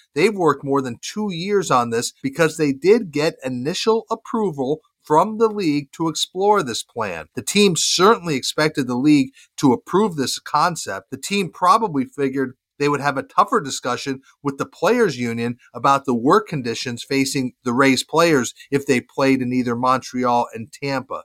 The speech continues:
Team president Brian Auld told the Tampa Bay Times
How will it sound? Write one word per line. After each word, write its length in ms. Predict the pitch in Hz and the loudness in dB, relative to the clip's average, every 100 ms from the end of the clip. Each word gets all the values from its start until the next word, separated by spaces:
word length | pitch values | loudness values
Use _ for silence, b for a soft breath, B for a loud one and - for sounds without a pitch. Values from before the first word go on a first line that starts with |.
| _ | _
Team 260 | - 202 196 | -2 0 0
president 500 | 160 175 156 156 143 | 2 2 2 -2 -2
Brian 320 | 143 147 139 | 0 2 0
Auld 400 | 123 143 143 117 _ | 0 2 2 0 _
told 200 | 151 131 | 0 2
the 60 | 117 | -2
Tampa 380 | - 151 147 | -4 -4 -4
Bay 240 | 123 135 131 | -4 -4 -4
Times 500 | - 147 135 120 | -2 0 0 -4